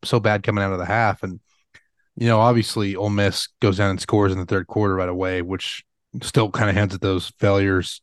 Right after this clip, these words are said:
to adjust. Uh, but I mean, A and M does battle, and then there was, there's some toughness shown, and, uh, I mean, they really had a shot at winning this game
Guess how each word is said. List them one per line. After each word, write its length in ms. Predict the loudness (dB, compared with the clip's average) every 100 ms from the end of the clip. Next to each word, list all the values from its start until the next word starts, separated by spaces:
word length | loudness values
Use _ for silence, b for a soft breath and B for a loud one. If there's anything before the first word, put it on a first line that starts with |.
| -2
to 80 |
adjust. 540 | -2 2 2 2 -2 -14 B B B B B
Uh, 320 | -2 0 -2 -4
but 420 | -2 2 2 0 _ _ _ _ _ -4
I 60 | 2
mean, 160 | 6
A 100 | 8
and 80 | 8
M 200 | 8 4
does 260 | 4 4 4
battle, 380 | 0 -2 -2 -2
and 120 | -2
then 120 | 0
there 160 | 2 2
was, 320 | 0 -6 -12 _
there's 180 | -4 -2
some 100 | -2
toughness 360 | 0 0 0
shown, 460 | -2 0 0 0 -4 -10 B B B B
and, 360 | -4 -2 0 0
uh, 480 | 2 2 0 -2 -6 _ _ _ -2
I 60 |
mean, 160 | 0 2
they 240 | 4 2 -2 -8
really 320 | 0 4 4
had 120 | 2
a 40 | 0
shot 260 | 2 2
at 80 | 2
winning 160 | 0 -2
this 160 | -4
game 320 | -2 -2 -4